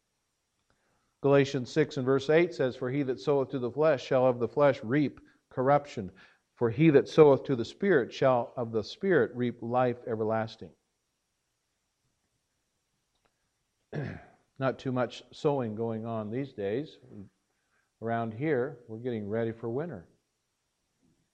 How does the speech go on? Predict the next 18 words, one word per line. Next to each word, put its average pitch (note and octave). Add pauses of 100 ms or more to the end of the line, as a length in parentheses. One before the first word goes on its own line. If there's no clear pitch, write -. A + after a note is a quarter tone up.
(800)
Now, A#2
back A#2
in G2+
Kansas, A#2+
where G#2 (180)
I G#2
grew G#2+
up, C#3+
we, G#2+ (580)
uh, G#2
we'd A#2
do C#3
a -
little C#3
sowing A#2
in A2
the G#2
fall. F#2+